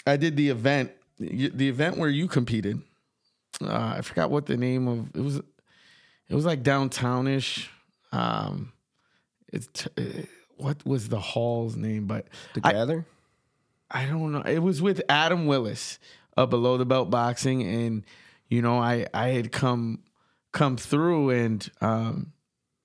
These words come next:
Speaker 1: he let me be a part of, like, a ringside commentary.
Speaker 2: Yeah.
Speaker 1: Um, we were, we did a cross-platform collaboration.
Speaker 2: Mm-hmm.
Speaker 1: Um, he came on, got the utmost respect for, uh,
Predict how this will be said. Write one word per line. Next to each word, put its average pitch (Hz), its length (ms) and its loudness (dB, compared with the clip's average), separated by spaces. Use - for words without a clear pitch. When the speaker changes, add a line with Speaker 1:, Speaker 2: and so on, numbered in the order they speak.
Speaker 1:
he 135 220 0
let 139 240 2
me 131 200 2
be 131 220 2
a 127 80 0
part 123 380 2
of, 120 380 0
like, 123 240 0
a 123 60 2
ringside 117 880 0
commentary. 135 840 0
Speaker 2:
Yeah. 107 240 -2
Speaker 1:
Um, 117 480 2
we 131 240 4
were, 127 380 2
we 135 180 4
did 131 160 4
a 127 60 2
cross-platform 123 1160 2
collaboration. 117 800 2
Speaker 2:
Mm-hmm. - 580 -10
Speaker 1:
Um, 113 500 -2
he 127 180 0
came 120 300 2
on, 120 340 0
got 117 320 2
the 113 100 0
utmost 113 600 0
respect 117 440 0
for, 113 320 0
uh, 110 280 -2